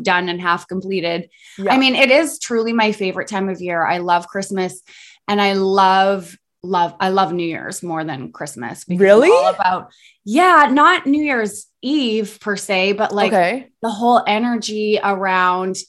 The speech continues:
Speaker 1: um, what gets stirred up in December. So I feel like December is actually a really
Speaker 2: Ah.
Speaker 1: activating month for a lot of people in that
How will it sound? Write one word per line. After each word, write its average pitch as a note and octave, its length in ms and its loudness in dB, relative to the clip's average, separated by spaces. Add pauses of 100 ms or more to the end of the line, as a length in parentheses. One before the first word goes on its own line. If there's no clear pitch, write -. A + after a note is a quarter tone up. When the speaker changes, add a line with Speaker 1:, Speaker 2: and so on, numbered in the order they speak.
(360)
Speaker 1:
um, F#3+ 500 -2
what G#3 340 -2
gets A#3 240 -2
stirred G#3 380 -4
up F3 160 -2
in G#3 80 -4
December. A#3+ 480 -4
So C4 140 -4
I A3 80 -2
feel B3+ 340 -4
like D4 260 -4
December G#3+ 360 -4
is G3 80 -6
actually G#3 260 0
a D4 40 -2
really B3+ 140 2
Speaker 2:
Ah. G3 440 2
Speaker 1:
activating F#3 640 -6
month E3+ 280 -6
for - 140 -12
a F3+ 80 -4
lot E3 160 0
of - 160 -16
people F3 320 -6
in F3+ 220 -4
that F3 320 0